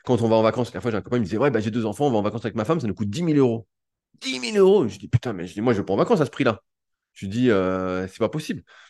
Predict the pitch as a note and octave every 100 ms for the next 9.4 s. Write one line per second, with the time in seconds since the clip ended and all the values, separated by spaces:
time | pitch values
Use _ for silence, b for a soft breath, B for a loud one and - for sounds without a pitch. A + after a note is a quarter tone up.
0 | b - A2 - A#2 - D3 B2 A#2+ A2
1 | G#2+ A#3+ F3+ A2 G#2 D3+ A2+ F2+ b b
2 | b - D3+ D#3+ B2 B2+ G#2 - _ _
3 | _ _ - C3 C#3+ C3 - - - -
4 | F3+ C3 - F3+ A3+ - - D3+ D#3 -
5 | _ _ _ _ - A2+ G2+ A2 A#2 G#2+
6 | - E3 F#3 - _ - G#2+ D#3+ D3 A2+
7 | C#3+ E3 C#3 G#2+ G#2 E3+ F#3 - D#3 A2+
8 | G#2+ F2 G2+ C#3+ A#2+ A2 A#2 F3+ D#3 A#2+
9 | A2+ G#2 B2+ E3